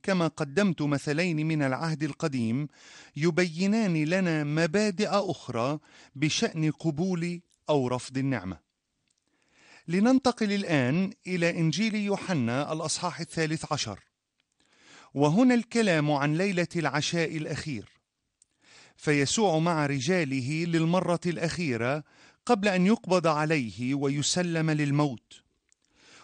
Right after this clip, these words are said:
وهذا العشاء يفصله عن الصلب ساعات قليلة معدودة. أتظنون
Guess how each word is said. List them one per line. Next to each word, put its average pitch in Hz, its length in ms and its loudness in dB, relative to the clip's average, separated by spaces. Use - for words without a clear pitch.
وهذا 160 480 2
العشاء 160 600 0
يفصله 165 880 0
عن 185 120 2
الصلب 160 520 0
ساعات 190 640 0
قليلة 165 760 0
معدودة. 143 760 -2
أتظنون 240 600 6